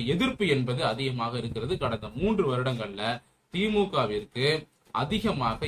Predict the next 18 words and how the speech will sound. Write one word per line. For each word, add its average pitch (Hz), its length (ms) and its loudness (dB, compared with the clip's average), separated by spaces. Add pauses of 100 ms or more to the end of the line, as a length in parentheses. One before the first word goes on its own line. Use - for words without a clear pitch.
(100)
எதிர்ப்புகள் 180 640 4
வந்து 107 140 -2
விட்டது. 98 340 -4 (440)
கட்சியில 208 320 4
இருக்கவங்களே 175 440 2
வந்து 170 160 -2
வேற 143 200 2
கட்சிக்கு 139 360 -4
போற 123 220 -2
அளவுக்கு 165 380 0
எதிர்ப்புகள் 131 500 0
வந்துருச்சு. - 360 -14 (480)
திமுகவினுடைய 170 720 2
அந்த 165 160 -2
முப்பத்தி 185 360 -2
மூன்று 165 240 -4
சதவீத 123 400 -4
வாக்குகள் 127 540 -2